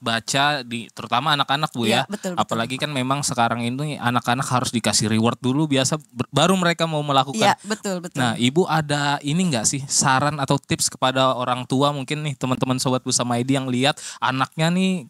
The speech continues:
Speaker 1: kita tahu kan sekarang perkembangan digitalisasi
Speaker 2: Iya,
Speaker 1: ini
Speaker 2: betul.
Speaker 1: orang lebih utama nih gadget, Bu.
Speaker 2: Iya.
Speaker 1: Baca buku ini kadang bisa malas lah orang. Itu ada tips nggak, Bu?
Speaker 2: Eh,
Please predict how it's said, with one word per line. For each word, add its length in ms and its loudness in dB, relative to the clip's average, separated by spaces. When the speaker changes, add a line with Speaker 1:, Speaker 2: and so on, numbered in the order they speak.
Speaker 1:
kita 160 2
tahu 240 0
kan 160 -6
sekarang 320 -4
perkembangan 640 -2
digitalisasi 800 -2
Speaker 2:
Iya, 80 -2
Speaker 1:
ini 80 -4
Speaker 2:
betul. 160 -4
Speaker 1:
orang 240 0
lebih 320 -2
utama 400 -2
nih 80 -4
gadget, 480 0
Bu. 240 -6
Speaker 2:
Iya. 240 -4
Speaker 1:
Baca 240 0
buku 400 0
ini 160 -4
kadang 400 -2
bisa 640 0
malas 480 0
lah 80 0
orang. 320 -2
Itu 240 -6
ada 240 -2
tips 240 -2
nggak, 160 -2
Bu? 80 -4
Speaker 2:
Eh, 560 -2